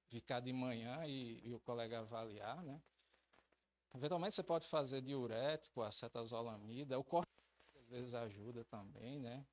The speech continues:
Manitol seria pra situação dramática, criança em, em estágio quatro, herniando, pupilas dilatadas, bradicárdico, mas aí você tem que lembrar que você tem que fazer o suporte básico de vida antes, né?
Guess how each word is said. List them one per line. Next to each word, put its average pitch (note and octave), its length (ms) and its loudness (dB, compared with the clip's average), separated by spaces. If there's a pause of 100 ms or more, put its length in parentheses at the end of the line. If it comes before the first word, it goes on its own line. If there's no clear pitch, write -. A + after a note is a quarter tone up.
(1000)
Manitol F#3 560 8
seria E3 360 8
pra D#3+ 160 2
situação D3 520 6
dramática, C#3 720 0
criança B2+ 540 2
em, B2 240 -6
em B2+ 80 -4
estágio C#3 540 2 (100)
quatro, A#2+ 420 2
herniando, B2+ 920 -4 (300)
pupilas C3+ 580 0
dilatadas, A#2+ 960 0
bradicárdico, B2 1120 -4
mas D#3 240 4
aí E3 180 4
você E3 140 -4
tem F3 100 -6
que E3+ 120 -8
lembrar C#3+ 240 -2
que - 60 -4
você - 60 -6
tem D3+ 120 -12
que - 80 -18
fazer C3+ 260 -2
o C3 40 -8
suporte - 460 -6
básico A#2+ 360 -4
de C#3 120 -4
vida B2 300 -6
antes, B2 380 -4
né? A#2 180 -14